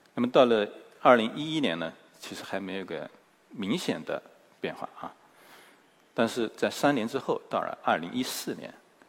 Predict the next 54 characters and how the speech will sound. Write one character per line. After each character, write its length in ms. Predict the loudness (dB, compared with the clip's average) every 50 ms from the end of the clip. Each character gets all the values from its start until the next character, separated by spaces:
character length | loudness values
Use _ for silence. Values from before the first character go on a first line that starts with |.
| _ _ _
我 40 | -12
们 80 | -10
会 80 | -10 -10
发 220 | -10 -8 -8 -8
现 160 | -8 -10 -12 -14
这 140 | -12 -10 -10
里 100 | -10 -8
面 160 | -10 -12 -12
的 80 | -12 -12
房 240 | -12 -12 -12 -12
子 140 | -12 -16 -18 -20 -18
急 140 | -16 -16 -14
剧 160 | -10 -10 -10
的 80 | -10 -10
增 180 | -14 -18 -16
加。 160 | -16 -14 -16 -16 -18 -20 -20 _ -20 -20 _ _
这 100 | 2 2
就 160 | 6 8 6 6
是 240 | 6 6 4 4
因 220 | 4 4 4 4 6
为 160 | 4 4 4
我 120 | 4 2 0
前 200 | 0 -2 -4 -6
面 100 | -6 -6
说 160 | -6 -6 -6
的 80 | -8 -8
这 80 | -8
个 80 | -8 -6
原 160 | -6 -6 -8
因， 240 | -10 -10 -10 -12 -14 -16 -20 -20 -20 _ -20 -20 -20 -20 _ -20 -20 -20 -8 -2
本 120 | -2 0
地 140 | 0 2 2
人 140 | 2 2 0
呢， 100 | -2 -4
因 160 | -2 -2 -2
为 80 | -2 -2
他 160 | -4 -4 -4
没 140 | -2 0 0
有 100 | 0 0
能 180 | 0 -2 -2
力 80 | -2 -2
去 220 | -2 -4 -8 -10
跟 260 | -8 -6 -6 -6 -6 -8 -12 -18 -20 -20 _ _
外 140 | 0 0 0
地 140 | 0 -2 -8
的 80 | -10 -12
投 220 | -12 -12 -10 -10
资 120 | -10 -10
者 140 | -12 -12 -12
去 160 | -12 -12 -14
竞 180 | -12 -10 -10 -10
争， 220 | -8 -8 -8 -10 -10 -12 -20 _ _ _ _ _ _ _ _ _ _ _ _ _ _ _ -20 -20 -20 -18 -4
那 120 | -2 0 0
么 160 | 0 -2